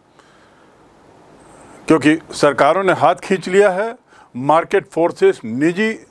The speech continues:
तत्वों के हाथों में है, निजी, अ, पार्टियों के हाथों में है, और वे लोग जैसा चाहें वैसा बाजार बना रहे हैं। जिसके पास धन है, वो और धनी हो रहा है,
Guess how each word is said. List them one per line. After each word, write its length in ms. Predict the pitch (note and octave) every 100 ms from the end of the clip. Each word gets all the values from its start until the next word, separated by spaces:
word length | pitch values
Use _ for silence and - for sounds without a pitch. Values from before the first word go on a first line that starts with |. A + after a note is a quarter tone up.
| _ _ E3
तत्वों 340 | D#3+ G3 G3+
के 160 | G3 E3+
हाथों 380 | B2+ D#3 G3
में 140 | G3+ G3+
है, 300 | F#3+ G#3 G3+ _ C#3
निजी, 360 | D#3+ E3+ F#3+
अ, 60 | F#3 - - - - _ _
पार्टियों 640 | C#3+ B2 D3 D3+ C#3+ A3+ G3+
के 100 | G3
हाथों 340 | E3+ F3 G3
में 140 | F#3+
है, 280 | F3 F#3 F#3+ _ _ _ - G#3+
और 200 | B3 A3
वे 180 | A#3+
लोग 220 | C4+ C4 E3+
जैसा 340 | G3 G3 G#3
चाहें 340 | D3+ D#3 F#3+
वैसा 480 | F3 D3+ - B2+ B2+ _ _ _
बाजार 640 | B2 A2+ C#3+ D3+ D#3+ C3 G#2+ -
बना 340 | A#2+ C3 A2
रहे 140 | G2 G2
हैं। 200 | - A#2 _ _ _ _ _ _ - - - C3+
जिसके 280 | F3 F#3
पास 240 | D3+ D3 G#2+
धन 260 | C3 F3+
है, 280 | F#3+ A3+ A#3 _ _ _
वो 180 | B2 B2+
और 100 | C#3+
धनी 280 | A2 D3 G#3+
हो 160 | G#3 A3
रहा 220 | F3+ G3
है, 160 | F#3